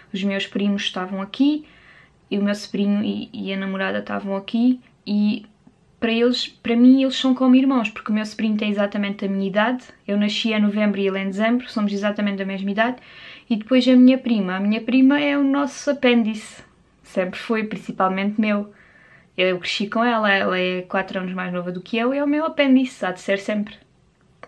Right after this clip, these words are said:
Ahm, e nós já cá tínhamos eles. É, é por isso, se vocês vão para um sítio onde não tem ninguém, não conhecem ninguém, esqueçam, gente, mudar de país não é fácil.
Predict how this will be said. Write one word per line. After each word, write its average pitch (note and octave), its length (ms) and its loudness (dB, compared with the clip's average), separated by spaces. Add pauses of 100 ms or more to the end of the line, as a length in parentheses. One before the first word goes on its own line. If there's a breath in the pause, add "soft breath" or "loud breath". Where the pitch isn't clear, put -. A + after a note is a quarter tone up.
(1160 loud breath)
Ahm, F#3+ 640 0 (640)
e G#3 220 2
nós G#3+ 260 4
já A#3 200 0
cá B3+ 160 -2
tínhamos C#4 400 4
eles. C4+ 400 0
É, G3 320 -4
é - 40 -10
por G#3 100 -12
isso, G#3 220 -8 (120)
se - 120 -14
vocês G#3 300 -6
vão G#3+ 160 -2
para G#3+ 100 -4
um G#3+ 40 -4
sítio A3+ 320 -2
onde F#3+ 80 -6
não F#3+ 100 -6
tem G3+ 220 -4
ninguém, A3+ 260 0
não G3 140 -4
conhecem F#3+ 440 -6
ninguém, A#3 380 0 (260 loud breath)
esqueçam, B3+ 460 -2
gente, F#3 260 -4
mudar G#3 260 0
de - 80 -18
país A3+ 260 -2
não B3 120 4
é C#4+ 100 2
fácil. C#4 480 -6